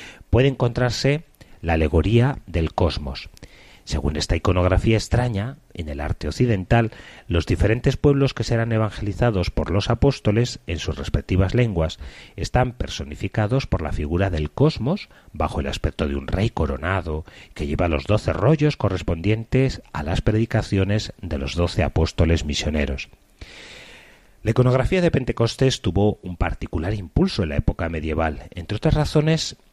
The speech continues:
y a consecuencia de la fundación de las cofradías del Espíritu Santo, a la que siguió en el siglo dieciséis la institución de la Orden del Espíritu Santo por parte de Enrique tercero.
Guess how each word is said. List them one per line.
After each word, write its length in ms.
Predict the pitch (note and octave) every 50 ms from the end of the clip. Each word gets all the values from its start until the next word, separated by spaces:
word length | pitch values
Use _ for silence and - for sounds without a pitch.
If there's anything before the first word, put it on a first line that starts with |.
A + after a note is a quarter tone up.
| _
y 140 | _ G2 E2+
a 80 | E2 -
consecuencia 720 | - C3+ C3 - G#2+ - G#2+ G#2 G#2 G2+ - A#2 A2+ A2+ G#2+
de 80 | F#2+
la 100 | D#2+ D2+
fundación 460 | C#2+ - D#2+ D2 C#2+ C#2+ - - D#2+
de 80 | E2 F2+
las 160 | F#2+ G2 -
cofradías 560 | - - - - - D2+ C2+ C#2+ D#2 E2+ F2
del 140 | - - D2
Espíritu 420 | D2 - - - F2 F2 F2 - F#2+
Santo, 480 | - - C#3+ C#3 B2+ - - C#3+ F#3 - - - - - - - - - - _
a 120 | - G2+ F2
la 100 | E2 D#2+
que 100 | - E2
siguió 480 | - - E2+ D#2 F2 F2 F#2 F#2+ -
en 120 | - E2+ F2
el 80 | E2+
siglo 260 | - - B2 A#2+ A#2+ G#2+
dieciséis 680 | G2 A#2 - - F#2 - - G2 F#2 F#2 F#2+ - - - - - - -
la 100 | - D2+
institución 840 | D2+ D2 - - - B2+ - A#2+ G#2 - - G#2+ G#2+ A2 G#2+ A2 - -
de 140 | - G#2 E2+
la 140 | D#2 D2 C#2+
Orden 320 | E2 F#2 G2 G2 G2 G2+
del 120 | F#2 E2+ D2
Espíritu 440 | D2+ - - G#2+ F#2 F#2 - G2 F2+
Santo 560 | - - G#2+ G2+ G2 F2+ - - F#2+ G#2+ - - - - - _ - _
por 280 | - F2+ E2 D#2 - -
parte 440 | - E2 D#2+ E2 - - G#2+ G#2
de 80 | F2+ E2
Enrique 360 | D2 D2 D#2+ D#2 D#2 - E2
tercero. 500 | - - F2 - - - D#2+ C#2+ - -